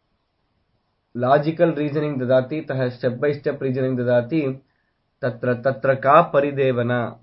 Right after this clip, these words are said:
तत्र का परिदेवना, तत्र किमर्थं शोकः करणीयः, किमर्थं त-, न त्वं शोचितुमर्हसि इत्येव सः वदति।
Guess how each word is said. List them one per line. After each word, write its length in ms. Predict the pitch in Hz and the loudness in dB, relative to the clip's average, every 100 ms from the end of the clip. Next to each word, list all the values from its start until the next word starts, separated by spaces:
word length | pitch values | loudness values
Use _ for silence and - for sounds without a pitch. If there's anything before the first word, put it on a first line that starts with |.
| _ - | _ -16
तत्र 280 | 117 113 | -12 -10
का 520 | 113 123 139 165 165 _ _ - | -4 0 0 0 -6 _ _ -6
परिदेवना, 600 | 123 123 127 127 131 147 | -4 0 0 0 -2 -2
तत्र 460 | 151 117 - 120 113 - - _ | -2 -4 0 0 0 -6 -20 _
किमर्थं 540 | 151 165 165 - 170 170 | -2 0 0 -2 -2 -2
शोकः 540 | - 139 139 139 139 | 0 0 0 -2 -2
करणीयः, 720 | 135 143 131 135 135 135 143 | -2 -4 -4 -4 -4 -4 -4
किमर्थं 680 | 135 131 135 120 - 139 143 | -6 -4 -4 -4 -6 -4 -6
त-, 540 | - _ _ _ - | -10 _ _ _ -2
न 240 | 123 117 127 | -2 0 -4
त्वं 340 | - 156 156 | -4 -2 -2
शोचितुमर्हसि 960 | 156 143 139 131 131 123 123 123 120 | 0 -2 -2 -4 -4 -2 -2 -2 -4
इत्येव 420 | 135 117 117 127 160 | -6 -6 -6 -6 -6
सः 200 | 120 113 | -8 -8
वदति। 420 | 104 104 - | -6 -6 -10